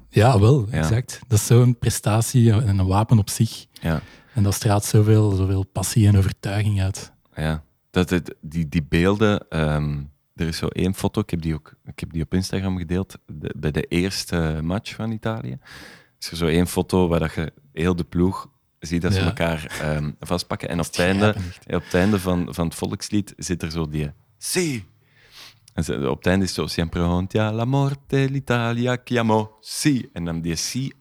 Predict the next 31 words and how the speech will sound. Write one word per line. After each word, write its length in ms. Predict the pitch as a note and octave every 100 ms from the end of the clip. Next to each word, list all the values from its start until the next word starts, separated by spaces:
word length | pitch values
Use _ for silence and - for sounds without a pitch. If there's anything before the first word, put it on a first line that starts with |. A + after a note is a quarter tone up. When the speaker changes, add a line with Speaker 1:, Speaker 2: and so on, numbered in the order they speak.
| _ _ _ -
Speaker 2:
schreeuwen 680 | - - G#2+ G#2 A2 C3 B2
ze 180 | G2 -
ongelooflijk 680 | - A2 A2+ F#2 F#2 - -
hard. 260 | E2 G2+ -
Speaker 1:
Ja. 260 | G#2+ G2+ B2 -
Speaker 2:
En 220 | F2+ F2
net 200 | F#2+ -
op 160 | G2 F2
dat 100 | F2+
moment 400 | G2+ F#2 G2 -
is 120 | E2+
de 80 | E2
foto 300 | - - D#2+
getrokken. 400 | D#2 E2+ E2+ E2+
Dus 160 | D#2+
je 100 | -
ziet 260 | D#2+ E2+ E2+
die 200 | F2+ D#2+ - - _
gezichten 560 | E2+ D#2+ F#2+ G#2 - - _ _ _
samen 420 | - - G#2+ G2
ge-, 100 | F2+ -
genepen 840 | - D2+ D2 D2+ E2+ A2 - A2 - - - - _
en 260 | F2 E2+
zo 180 | D#2+ F2
die 140 | E2 D#2+
"Sì" 320 | - - A#2
eruit 460 | G#2 F2+ F2 -
komen. 400 | - G2+ G#2+ G#2+
En 200 | - E2+
dat 140 | E2+ D#2
is, 240 | - -